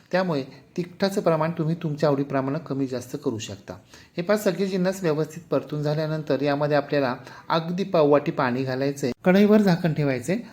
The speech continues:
आणि अगदी दोन मिनिटं मंद आचेवर दरदरून वाफ काढायची आहे. अशा प्रकारे अगदी थोडंसं पाणी घालून मंद आचेवर दरदरून वाफ काढली ना, तर आपले सगळे जिन्नस व्यवस्थित मिक्स होतील आणि मिक्स होताना खाली लागणार नाहीत. दोन मिनिटानंतर झाकण काढायचं आहे.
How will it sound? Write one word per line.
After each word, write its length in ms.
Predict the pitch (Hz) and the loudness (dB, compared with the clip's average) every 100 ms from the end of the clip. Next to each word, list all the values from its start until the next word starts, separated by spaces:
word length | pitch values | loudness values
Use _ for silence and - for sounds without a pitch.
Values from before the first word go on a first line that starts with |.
| - | -4
आणि 180 | 180 220 | 0 2
अगदी 320 | 180 160 202 | 0 0 0
दोन 220 | 190 175 | 2 2
मिनिटं 340 | 175 175 165 | 0 0 0
मंद 240 | 170 156 151 | 0 0 2
आचेवर 320 | 151 143 147 139 | 0 2 -2 0
दरदरून 360 | 131 120 127 151 | -4 -2 -4 -2
वाफ 260 | 143 107 - | -2 -2 -6
काढायची 400 | 98 90 - 82 | -10 -12 -12 -16
आहे. 220 | - - | -16 -18
अशा 220 | - - | -8 -2
प्रकारे 320 | 226 214 208 208 | 2 4 6 6
अगदी 320 | 160 151 196 196 | 6 2 -4 0
थोडंसं 420 | 175 170 180 185 | 2 4 2 0
पाणी 280 | 180 160 160 | 0 0 2
घालून 240 | 165 165 | 0 0
मंद 240 | 156 147 | -2 0
आचेवर 320 | 156 147 151 147 | -2 0 -2 -2
दरदरून 440 | 135 127 135 143 143 | -2 -2 -2 -2 -2
वाफ 260 | 127 123 131 | -2 -2 -4
काढली 260 | 139 151 | -4 -2
ना, 120 | 165 117 - - - - | -4 -6 -10 -20 -16 -4
तर 100 | 180 | -2
आपले 280 | 170 - 180 | -2 -4 -4
सगळे 320 | 175 156 151 | -4 -4 -2
जिन्नस 360 | 170 156 151 147 | -2 -2 -4 -2
व्यवस्थित 500 | 139 139 139 170 147 | 0 0 -4 -6 -6
मिक्स 240 | 147 147 | -8 -6
होतील 240 | 147 135 139 | -8 -6 -4
आणि 160 | 131 | -4
मिक्स 260 | 135 147 - | -4 -6 -8
होताना 260 | 143 131 139 | -8 -6 -8
खाली 180 | - 135 | -6 -4
लागणार 360 | 160 123 107 95 | -4 -2 -4 -6
नाहीत. 320 | 90 87 - - - - | -8 -14 -18 -20 -14 -4
दोन 140 | 165 | -2
मिनिटानंतर 540 | 160 139 131 123 120 131 | 0 -2 -2 -4 -4 -6
झाकण 340 | 123 117 113 | -6 -8 -8
काढायचं 380 | 107 104 104 147 | -8 -8 -8 -6
आहे. 100 | 220 | -6